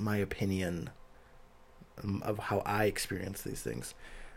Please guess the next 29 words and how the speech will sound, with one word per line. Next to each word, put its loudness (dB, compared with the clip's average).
I 12
felt 10
that 0
cheese 4
was 0
sort 4
of 0
an 0
addictive 0
sort 2
of -4
substance, 4
um, 8
because 4
it's 2
so 10
freaking 0
delicious, 4
right? 10
And, 6
um, 2
it 2
was 6
so 12
delicious 12
that 8
I 10
would 12
have 8